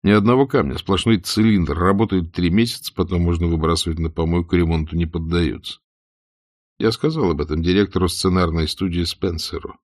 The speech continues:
Он внимательно меня выслушал и ответил: Спарк, я вас понимаю, но поймите и вы нас.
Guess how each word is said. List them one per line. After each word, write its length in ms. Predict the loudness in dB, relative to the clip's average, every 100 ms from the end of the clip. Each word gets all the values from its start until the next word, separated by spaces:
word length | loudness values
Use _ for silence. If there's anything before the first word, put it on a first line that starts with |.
| _ _ _ _ _ _ _
Он 200 | 2 2 4
внимательно 560 | 4 4 4 2 2
меня 240 | 4 4 4
выслушал 640 | 2 2 -2 -2 0 -2
и 80 | 0
ответил: 600 | -2 0 -4 -2 -6 -6
Спарк, 380 | -4 0 0 0
я 140 | 0
вас 200 | 2 0
понимаю, 600 | -4 -6 -4 -2 -2 0
но 120 | -2 0
поймите 640 | 0 0 0 -2 -2 -4
и 40 |
вы 160 | -4 -8
нас. 540 | -12 -12 -10 -12 -14